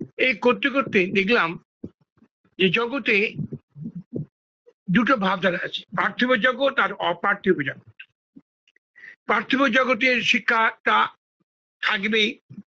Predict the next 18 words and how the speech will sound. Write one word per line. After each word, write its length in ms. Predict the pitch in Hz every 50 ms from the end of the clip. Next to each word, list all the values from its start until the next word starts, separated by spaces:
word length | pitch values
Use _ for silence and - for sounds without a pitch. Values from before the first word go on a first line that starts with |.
| - - - _ _ _ _
পার্থিব 320 | - 202 208 - - 233 226
জগতে 360 | 208 220 220 208 220 - 233
আছি 280 | 185 196 190 - 240 233
বলে। 300 | 190 170 151 170 208 - - - _ _ _ - _ _ _ _ _ _ _ _ _ _ _ _ _ _ _ _ _ _ _ -
সময় 420 | - - - 214 220 240 254 262 240
সাপেক্ষে 480 | - - 247 226 269 254 - - 247
আবার 220 | 226 214 226 220 233 - _ _ _ _ _ - - - - -
অপার্থিব 640 | - - - - - 226 233 - - 247 240 254 254
জগতের 460 | 202 240 233 226 233 233 240 226 214
কথাও 340 | 226 220 208 - 196 196 185
ভাবতে 320 | 175 175 180 165 160 208
হবে। 240 | 196 180 165 196 233 - _ _ _ _ _ _ _ - 190 - - - - 165 - - - - - - -
সেই 140 | - 240 240
জন্য 200 | 247 269 269 262 254 - - 208
দ্বৈ 260 | 175 202 226 254 262
গুরুর 540 | 196 208 240 233 240 226 202 196 196 226 233 -
প্রয়োজন 300 | - 202 190 185 185 170
আছে, 340 | 156 - - - - -